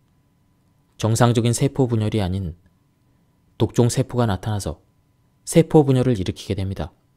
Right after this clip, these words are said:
이것이 바로 암입니다. 체온을 올리고 유지하는 것이 제대로 되지 않을 때 혈액순환에 문제가 생깁니다.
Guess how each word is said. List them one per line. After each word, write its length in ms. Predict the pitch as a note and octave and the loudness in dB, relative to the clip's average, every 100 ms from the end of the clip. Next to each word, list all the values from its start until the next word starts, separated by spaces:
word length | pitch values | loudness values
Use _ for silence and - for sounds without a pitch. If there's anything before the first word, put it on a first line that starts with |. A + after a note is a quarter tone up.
| _ _ _ _ _ _ _ _ _ _ _ | _ _ _ _ _ _ _ _ _ _ _
이것이 340 | G2+ A2+ A2 | 2 4 4
바로 240 | A2+ A2 G2+ | 0 0 0
암입니다. 580 | E2 G2 G2 F#2+ D#2 - _ _ _ _ _ _ _ _ _ _ _ _ _ _ _ _ _ _ _ _ _ _ - - _ - _ _ _ _ _ _ _ _ _ _ _ _ _ _ _ _ | -2 -4 -4 -6 -8 -12 _ _ _ _ _ _ _ _ _ _ _ _ _ _ _ _ _ _ _ _ _ _ -18 -18 _ -20 _ _ _ _ _ _ _ _ _ _ _ _ _ _ _ _
체온을 420 | - C3 B2 B2 A2 | 2 4 6 4 2
올리고 540 | G2 G2 G2 F2 - _ _ _ A#2 | 2 0 -2 -2 -6 _ _ _ -4
유지하는 360 | G2+ A2+ A2+ | 4 4 6
것이 260 | A2+ A2 - | 0 -2 -4
제대로 340 | G#2 G2+ G#2 | -2 0 -2
되지 240 | G2+ G2 F#2 | -2 -2 -2
않을 200 | E2 F#2 | -2 -4
때 240 | F2 D2+ _ _ _ _ _ _ _ _ _ | -6 -8 _ _ _ _ _ _ _ _ _
혈액순환에 680 | - D#3 D#3 - D3 B2+ B2+ | -2 0 0 0 0 0 0
문제가 300 | G2 F2 F#2 | -2 -4 -6
생깁니다. 540 | - C3+ A#2 G2 E2 | -4 -4 -4 -6 -8